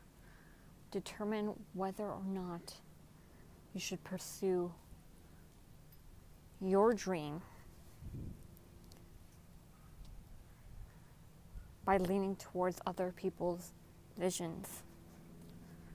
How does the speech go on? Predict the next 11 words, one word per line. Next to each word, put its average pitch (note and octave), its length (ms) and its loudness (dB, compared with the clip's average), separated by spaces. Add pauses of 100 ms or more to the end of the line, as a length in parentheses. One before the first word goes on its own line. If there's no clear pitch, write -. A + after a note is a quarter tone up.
(2250)
by F#3 180 10
leaning F#3+ 380 8
towards F#3+ 800 6 (1600)
what F#3 260 4
they F#3 160 12
see? - 380 0 (4000)
You A#3 300 10
already A#3 240 10
see, A#3 380 4
you F#3+ 220 8
already G#3 300 6